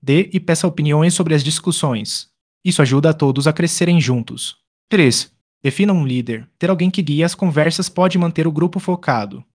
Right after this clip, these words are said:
Ferramentas para facilitar a troca de ideias. Existem várias ferramentas que podem ajudar a facilitar a comunicação no seu grupo. Abaixo, fiz uma tabela com algumas delas. Um. WhatsApp,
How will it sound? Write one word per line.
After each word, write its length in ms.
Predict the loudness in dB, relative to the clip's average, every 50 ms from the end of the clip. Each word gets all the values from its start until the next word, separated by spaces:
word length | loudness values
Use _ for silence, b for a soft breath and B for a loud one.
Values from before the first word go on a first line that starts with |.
| _ _ _
Ferramentas 540 | -4 0 0 2 2 0 0 -2 -4 -6 -4
para 220 | -2 0 0 0
facilitar 580 | 0 0 -2 -2 0 -2 -2 -2 0 0 0 0
a 60 | -2
troca 320 | -2 0 0 0 0 0
de 80 | 0 0
ideias. 340 | 2 2 4 2 2 2 2
Existem 480 | 0 0 0 -2 -4 -4 -2 0 0
várias 360 | 2 2 2 2 2 0 -2 -2
ferramentas 580 | -2 0 0 2 2 0 0 -2 -4 -6 -6
que 140 | -4 -6 -6
podem 440 | -6 -4 -2 2 2 2 2 2 2
ajudar 340 | 2 2 2 2 2 2 2
a 60 | 0
facilitar 560 | 0 0 -2 0 0 0 -2 0 0 0 -2
a 60 | -2
comunicação 640 | -2 -2 0 0 0 0 0 0 0 0 0 0 0
no 100 | 0 -2
seu 160 | -2 -2 -2
grupo. 480 | -2 0 -2 -2 -2 -4 -8 -18 -20 -20 _ _ _ _ _ -8
Abaixo, 500 | -4 0 2 2 2 2 -2 -6 -10 -14 _ _
fiz 240 | _ -6 -4 -2 0
uma 180 | 0 0 0 0
tabela 320 | -2 -2 0 0 -2 -2
com 140 | -2 -2 -4
algumas 380 | -2 -2 -2 -2 -2 -2 -4
delas. 520 | -2 -2 -4 -2 -4 -4 -6 -8 -10 _ _ -10
Um. 200 | -10 -10 -10 -12 _ _ _ _ _ _ _ -2
WhatsApp, 500 | 0 0 0 0 0 0 0 0 -4